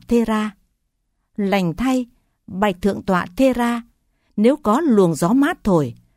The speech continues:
có cơn giông nổi lên, có mưa từng hột xuống." Lành thay, này hiền giả Mahaka, nếu có luồng gió mát thổi, có cơn giông nổi lên, có mưa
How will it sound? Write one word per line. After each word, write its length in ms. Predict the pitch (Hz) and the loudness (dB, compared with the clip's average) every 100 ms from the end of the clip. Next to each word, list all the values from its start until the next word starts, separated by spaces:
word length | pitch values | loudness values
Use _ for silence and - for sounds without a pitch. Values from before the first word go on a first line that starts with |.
| _ _ _ | _ _ _
có 140 | 208 | -2
cơn 300 | 294 294 277 | 0 2 2
giông 340 | 240 269 247 202 | 4 2 2 4
nổi 200 | 165 135 | 2 2
lên, 300 | 208 240 233 - _ _ - | 0 2 2 -2 _ _ -2
có 180 | 208 | 0
mưa 260 | 320 269 262 247 | 2 4 4 2
từng 220 | 196 175 156 | 0 2 2
hột 200 | 170 156 | 0 0
xuống." 300 | 175 175 311 _ _ _ _ _ _ _ _ _ _ | 0 0 -2 _ _ _ _ _ _ _ _ _ _
Lành 380 | 196 196 185 175 | -2 2 0 0
thay, 300 | 240 262 254 _ _ _ - | 0 0 -2 _ _ _ -4
này 240 | 214 208 | 0 2
hiền 260 | 185 196 180 | 2 2 2
giả 240 | 175 151 | 0 -2
Mahaka, 720 | 139 220 240 233 220 220 220 214 _ _ _ _ _ | 2 2 2 0 -2 -4 -4 -6 _ _ _ _ _
nếu 200 | 202 254 | 2 2
có 220 | - 208 | 2 0
luồng 360 | 330 240 202 170 | 2 4 2 2
gió 200 | 160 190 | 0 0
mát 320 | 269 311 359 | 2 0 -2
thổi, 340 | 202 170 131 - _ _ _ - | 0 0 0 -6 _ _ _ -2
có 200 | 208 - | 0 0
cơn 200 | - 269 240 | 2 2 2
giông 300 | 262 247 190 | 2 2 4
nổi 180 | 165 | 2
lên, 320 | 135 220 233 226 - _ _ _ | 2 0 2 0 -6 _ _ _
có 180 | 208 277 | 0 2
mưa 280 | 285 277 | 4 4